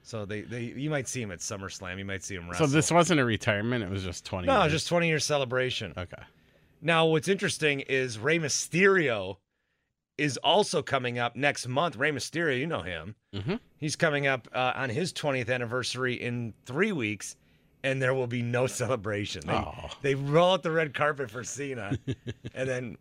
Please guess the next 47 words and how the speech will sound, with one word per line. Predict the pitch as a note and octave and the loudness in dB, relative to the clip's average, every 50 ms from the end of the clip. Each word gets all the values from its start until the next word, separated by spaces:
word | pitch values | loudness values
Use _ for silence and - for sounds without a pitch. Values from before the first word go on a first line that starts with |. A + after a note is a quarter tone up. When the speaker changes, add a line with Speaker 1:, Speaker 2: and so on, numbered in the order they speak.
| - | -8
Speaker 1:
Mysterio | A#2+ C#3 C3+ - - - E3 F3 F3 E3+ | -6 -4 -4 -2 0 2 4 4 6 4
will | D#3 | 4
probably | - - C#3+ C#3 C#3+ | 2 2 0 0 2
get | B2+ C3 A#2 F2+ - | 0 -2 -4 -2 0
beat | - C#3 C3+ C#3 | 2 2 2 2
in | - B2 | 0 -2
a | |
match | B2 B2 A#2+ B2 B2+ A2+ - | -2 0 0 -2 -2 -2 -2
by | B2+ A#2+ F#2+ | -2 -2 -2
his | F#2+ F2+ | -2 -2
son | - - - C3 A#2 A2+ | -4 -4 -2 -2 -2 -4
or | G2 E2+ | -4 -8
something | - - E2 D#2+ D#2+ F2+ D#2+ | -10 -10 -12 -12 -12 -14 -14
stupid. | - - - F#2 F2+ D#2+ - D2+ D2+ D2 - _ _ _ _ _ _ _ _ _ | -12 -10 -10 -10 -10 -10 -10 -10 -12 -12 -14 _ _ _ _ _ _ _ _ _
So | - - G3 F#3+ F3+ F3+ G3+ - | 4 6 8 8 8 6 2 2
last | F3+ G3+ A3+ A3+ - - | 4 4 4 4 2 2
night, | G3 G3+ F#3+ D3 - | 2 2 2 2 0
two | - A#3+ | 2 4
nights | B3+ B3+ A#3 F3 - | 6 6 6 4 2
ago | D#3+ E3 E3 | 0 0 0
on | D#3+ D3+ | 2 2
N | D3 D3 | 0 0
F | C#3 - | 0 0
L | D3 C#3 C3 | -2 -2 0
Network, | D3+ G3+ G3 D3+ C#3 C3 B2+ B2 - | 0 0 2 2 2 2 2 2 -2
I | A2+ F2 A#2 C3 | -2 -2 0 0
was | C3+ - | -2 -2
flipping | - D3+ C#3+ - B2+ | -4 -6 -6 -2 0
around | B2+ C3 D3+ F#3+ A3 G3+ | 0 2 2 2 2 2
on | D#3+ B2+ | 2 2
Monday, | A#2+ A#2+ A#2 A#2 B2+ B2+ A#2+ A#2 - _ _ _ _ _ _ _ | 2 0 2 2 2 2 2 0 -6 _ _ _ _ _ _ _
and | - B2+ | -4 -4
I | C3 | -2
thought, | - C#3+ C3+ C#3+ F3 | 2 2 4 4 4
"Oh, | F#3 F#3 E3 D#3+ D3 B2 | 4 4 4 4 4 2
they | B2 A#2+ A2+ | 2 2 0
replaying | G#2+ B2 C3 - - C3 B2 G#2+ | 0 -2 -2 -2 -2 -2 -2 -2
a | G2+ | -2
game," | - G#2 A2+ B2 B2 B2 A#2+ | -2 -2 -2 0 -2 -2 -4
you | A2+ | -4
know, | A2 A2 G#2+ A2 | -6 -6 -4 -4
and | A2 A#2 B2 C3+ | -4 -4 -4 -4
it | B2+ B2 | -4 -4
was, | B2 B2 B2 A2+ G2+ A2 | -2 -2 -2 -2 -2 -2
um, | A#2 A2 G2+ F#2 F2+ F2+ F2 - _ _ _ _ _ _ _ _ _ _ _ _ _ _ _ _ _ _ _ _ - | 0 0 -2 -2 -6 -8 -10 -12 _ _ _ _ _ _ _ _ _ _ _ _ _ _ _ _ _ _ _ _ -12
it | A#2 A2+ F2 | -12 -10 -8
was | G2 A2 G#2+ G#2 G2 F2+ E2 - - - - | -6 -6 -6 -6 -6 -8 -10 -12 -12 -14 -14